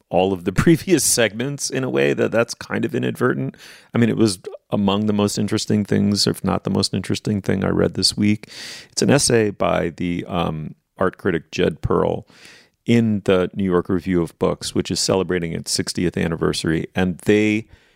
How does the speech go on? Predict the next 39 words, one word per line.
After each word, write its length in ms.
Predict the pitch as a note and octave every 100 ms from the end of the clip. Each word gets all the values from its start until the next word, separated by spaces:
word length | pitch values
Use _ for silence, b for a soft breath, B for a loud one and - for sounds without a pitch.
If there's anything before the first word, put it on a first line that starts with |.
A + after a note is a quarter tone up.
| b _
got 200 | - F2+
the 160 | F#2+ F#2+
A 140 | A2
team 320 | - - G#2
together 540 | F#2+ F2+ F2+ F2 E2+ -
and 160 | F#2+ F2+
the 180 | - -
A, 40 | -
for 160 | G2
this 300 | D#2+ F2 - -
anniversary 580 | G#2 F2 F2 - E2 F2
issue, 380 | F2 F#2+ E2+ -
and 160 | F2+
the 100 | F2 - G2+
A 160 | F#2+
team, 400 | - F#2+ F2 F2 -
uh, 140 | - E2+
brought 300 | C#2 E2+ E2
their 180 | F2 E2+
A 180 | F2+ F2
game. 340 | E2 E2+ E2+ - _ _ _ _ _
But 220 | G#2 -
the 140 | G2+ G2
Pearl 340 | - G3 E3+
essay 240 | A#2 A2
I 60 | F#2
thought 240 | - F#2
was, 240 | F2+ E2+ -
was 220 | F#2+ E2
a, 80 | F#2 -
a 60 | A2+
really 340 | D3 G3 B3+ -
interesting 440 | C#3+ C#3+ - A2
tour 220 | - A2+
de 60 | F2+
force. 400 | - E2+ - -
I 40 |
mean, 180 | G2 G#2
he's, 320 | G#2+ A#2+ -